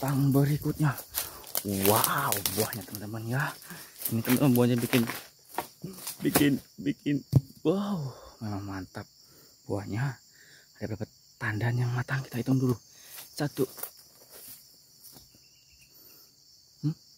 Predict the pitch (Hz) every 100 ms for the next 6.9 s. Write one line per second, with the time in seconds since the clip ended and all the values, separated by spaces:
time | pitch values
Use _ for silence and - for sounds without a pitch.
0 | _ - - - - - - - - -
1 | - - - - - - - 139 - 160
2 | 170 165 180 175 131 151 165 151 156 160
3 | - - - - - - - - - -
4 | - - - - - - - - - -
5 | - - - - - - - - - -
6 | - - - - 143 143 131 135 143